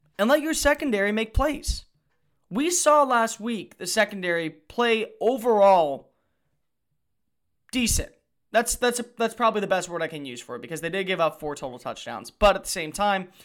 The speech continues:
Tagovailoa was able to throw his first interception thanks to freshman Damani Richardson. So all that combined, this Ole Miss team is not Alabama,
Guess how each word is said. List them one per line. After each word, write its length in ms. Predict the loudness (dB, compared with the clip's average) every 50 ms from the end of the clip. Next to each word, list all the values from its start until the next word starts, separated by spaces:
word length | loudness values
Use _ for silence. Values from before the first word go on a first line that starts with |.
| _ _ _ _ _ _ _ _ _ 0
Tagovailoa 800 | 0 2 2 2 0 0 2 6 6 8 8 8 6 4 0 -4 _ -12
was 140 | -12 -10
able 180 | -6 -6 -6 -6
to 60 | -6
throw 160 | -8 -6 -6
his 160 | -6 -6 -10 -10
first 300 | -6 -6 -4 -4 -4 -8
interception 560 | -8 -6 -2 -2 -2 -2 -2 -6 -8 -8 -4
thanks 320 | -2 -2 -2 -2 -4 -6 -6
to 260 | -4 -4 -4 -6 -6
freshman 540 | -10 -12 -8 -6 -6 -4 -6 -6 -8 -8 -6
Damani 340 | -4 -2 -2 -4 -4 -6
Richardson. 720 | -8 -8 -8 -8 -8 -6 -4 -2 -2 0 -2 -2 -6 -8 -14 _ _ _ _ _ _ _ _ _ _ _ _ _ _ _ _ _ _ -20 -18 -12
So 280 | -6 -2 0 0 0 4 6
all 180 | 8 8 8 8
that 240 | 8 6 4 2 0
combined, 640 | -6 -4 2 4 4 4 4 2 -4 -10 _ -20 _ _ _ _ _ _ _ _ _ _ _ _ _ _ _ _ _ _ _ _ _ _ _ 0
this 180 | 2 4 6 6
Ole 120 | 6 6
Miss 200 | 6 4 0 0
team 180 | -2 -4 -4 -4
is 160 | -4 -4 -4
not 440 | -4 0 2 2 2 2 0 -6 _
Alabama, 680 | -4 -2 -2 -2 -2 -6 -8 -10 -14 -14 -16 -18 -20 -20